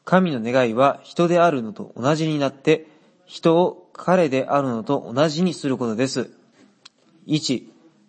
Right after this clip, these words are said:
神の目的は彼ご自身をキリストの中で私たちの中へと作り込んで、彼ご自身を私たちであるのと同じにし、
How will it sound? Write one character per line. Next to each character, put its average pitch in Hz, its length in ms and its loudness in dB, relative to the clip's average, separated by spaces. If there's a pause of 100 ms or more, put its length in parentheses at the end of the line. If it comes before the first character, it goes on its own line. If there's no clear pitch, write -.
(160)
神 170 320 2
の 143 160 0
目 120 240 -6
的 127 260 -4
は 139 320 2 (340)
彼 165 300 2
ご 123 140 -8
自 143 100 -4
身 120 400 -6
を 143 240 -2
キ - 140 -8
リ 170 120 0
ス - 140 -12
ト 170 80 -4
の 160 100 -2
中 135 260 -4
で 135 280 -2 (260)
私 156 340 2
た 123 80 -8
ち 113 140 -10
の 107 80 -4
中 131 260 -2
へ 107 80 -2
と 98 80 -14
作 - 240 -4
り 175 100 2
込 165 160 -2
ん 107 60 -6
で、 98 120 -14 (580)
彼 156 280 2
ご 120 120 -6
自 135 240 -6
身 110 100 -4
を 135 260 0
私 139 320 -4
た 120 80 -6
ち - 100 -14
で 113 140 -4
あ 127 120 2
る 127 60 -4
の 107 100 -6
と - 180 -14
同 147 180 2
じ 160 120 -2
に 143 120 -4
し、 143 240 -6